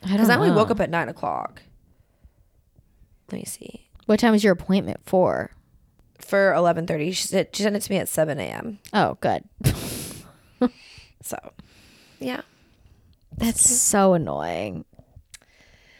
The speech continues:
Speaker 1: Oh my gosh.
Speaker 2: Yeah, you know, it is what it is.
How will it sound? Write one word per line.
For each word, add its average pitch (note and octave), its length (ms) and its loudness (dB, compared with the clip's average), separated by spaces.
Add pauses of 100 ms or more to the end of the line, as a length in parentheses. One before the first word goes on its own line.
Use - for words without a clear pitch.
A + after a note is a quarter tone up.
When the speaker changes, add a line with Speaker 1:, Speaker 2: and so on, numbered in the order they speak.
(120)
Speaker 1:
Oh A3+ 180 -8
my E2+ 180 -10
gosh. G#2+ 360 -8
Speaker 2:
Yeah, D#4+ 600 -4
you D#4+ 220 -6
know, F3+ 720 -4 (480)
it F4+ 120 -2
is C#4+ 180 2
what - 140 0
it - 100 -4
is. - 480 -6